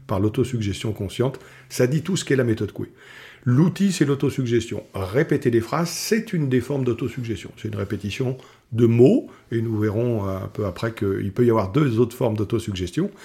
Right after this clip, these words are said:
Et Coué disait, pour que ça vienne comme de l'extérieur. C'est-à-dire qu'on ne soit pas juste dans la pensée, mais on le programme. Et quand je dis le programme, hein, euh,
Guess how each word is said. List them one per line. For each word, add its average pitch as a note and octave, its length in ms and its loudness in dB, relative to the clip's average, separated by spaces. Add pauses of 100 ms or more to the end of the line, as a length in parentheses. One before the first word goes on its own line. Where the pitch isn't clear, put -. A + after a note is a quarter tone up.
(380)
Et C#3 140 6
Coué G#3+ 220 4
disait, G3 580 6 (340)
pour - 140 0
que F#3 140 4
ça D#3+ 160 2
vienne G3 240 2
comme G#3 320 4
de E3 80 6
l'extérieur. C3 760 2 (120)
C'est-à-dire A2+ 260 -6
qu'on - 520 0
ne C3 40 4
soit F#3 180 0
pas F3 120 4
juste E3 200 0
dans E3 120 4
la D3+ 100 4
pensée, D3 380 2
mais F#3 100 4
on C3+ 80 8
le B2+ 160 8
programme. D3 680 4 (420)
Et A#2+ 140 0
quand A#2+ 180 0
je G#2+ 100 0
dis C3+ 140 2
le A2+ 100 6
programme, B2 560 0
hein, G#2+ 320 -4 (260)
euh, G2 520 -6